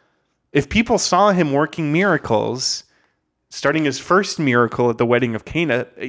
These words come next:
she knew eventually he would be put to death. And yet she was willing to sacrifice that out of love. So Mary is also just a marvelous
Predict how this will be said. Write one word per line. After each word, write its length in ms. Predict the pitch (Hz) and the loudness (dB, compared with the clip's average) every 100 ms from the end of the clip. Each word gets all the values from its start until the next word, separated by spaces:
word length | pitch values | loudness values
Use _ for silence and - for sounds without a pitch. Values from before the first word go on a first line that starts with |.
| 147 | -10
she 160 | 185 | -6
knew 200 | 208 220 | -4 0
eventually 600 | 202 170 190 226 196 156 | 0 2 -2 -2 -4 -4
he 180 | 143 165 | -4 -8
would 240 | 175 180 185 | 2 2 2
be 120 | 165 | -4
put 260 | - 165 | -6 -6
to 80 | - | -6
death. 480 | 185 110 - - - _ _ _ _ _ _ _ _ _ _ _ - | -4 -2 -2 -10 -20 _ _ _ _ _ _ _ _ _ _ _ 0
And 160 | 147 | 4
yet 240 | 175 151 - | 4 4 0
she 240 | - 185 | -2 0
was 220 | 202 226 | 2 0
willing 420 | 156 151 165 165 156 | 0 0 0 -4 -8
to 120 | 135 | -10
sacrifice 800 | - 139 131 - 135 120 117 - 120 | -6 -6 -6 -8 -6 -4 -4 -10 -12
that 540 | 107 113 - 62 - _ _ _ _ _ _ _ | -8 -8 -8 -12 -14 _ _ _ _ _ _ _
out 120 | 123 | 0
of 140 | 117 110 | 0 -2
love. 640 | 104 107 64 - - _ _ _ | 0 0 0 -8 -20 _ _ _
So 240 | - 170 | 0 2
Mary 500 | 135 135 165 254 175 | 2 2 4 2 2
is 140 | 113 113 | -2 -6
also 520 | 120 113 - 110 107 | -8 -8 -6 -6 -6
just 260 | - 120 - | -10 -12 -10
a 80 | 127 | -10
marvelous 920 | 127 127 139 156 156 143 127 - | -2 0 0 0 -4 -6 -8 -12